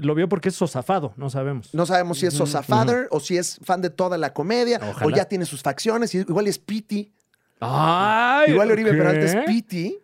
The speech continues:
Speaker 1: Comprendo.
Speaker 2: Y no sabemos, entiendo.
Speaker 1: Yo a veces comprendo, pero no entiendo.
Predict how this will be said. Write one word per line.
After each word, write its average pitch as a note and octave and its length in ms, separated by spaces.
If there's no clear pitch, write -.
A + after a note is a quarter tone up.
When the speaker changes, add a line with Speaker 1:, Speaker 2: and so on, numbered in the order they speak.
Speaker 1:
Comprendo. G#3+ 720
Speaker 2:
Y C#3+ 100
no D#3 200
sabemos, E3+ 540
entiendo. A3+ 600
Speaker 1:
Yo C#3+ 580
a D3 40
veces D#3+ 320
comprendo, A#3 600
pero G3+ 360
no E3+ 240
entiendo. F#2 420